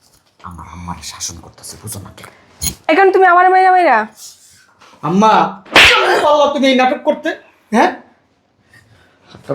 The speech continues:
Speaker 1: নামাও। নামাও।
Speaker 2: ছাড়ো, ফাইজলামি শুরু করছো তুমি আমার সাথে।
Speaker 1: শোনো না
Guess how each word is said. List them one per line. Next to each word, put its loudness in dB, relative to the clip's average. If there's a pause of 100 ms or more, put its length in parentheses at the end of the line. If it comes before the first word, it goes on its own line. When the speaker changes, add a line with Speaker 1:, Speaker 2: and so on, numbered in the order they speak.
Speaker 1:
নামাও। 0 (1040)
নামাও। 4
Speaker 2:
ছাড়ো, 2 (140)
ফাইজলামি 2
শুরু 4
করছো 2
তুমি 2
আমার 0
সাথে। -2 (420)
Speaker 1:
শোনো -20
না -20